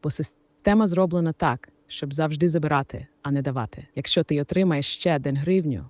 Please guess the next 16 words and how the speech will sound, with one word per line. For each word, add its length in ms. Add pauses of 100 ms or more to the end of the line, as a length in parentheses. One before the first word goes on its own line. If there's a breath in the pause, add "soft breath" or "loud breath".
(120)
то 100
тільки 360
для 180
того, 520
щоб 280
нею 260
поповнити 560
депозит 540 (340)
і 80
втратити 580
ще 360
п'ятсот. 680 (140)
А 80
тепер 300
слухай 340
головне. 500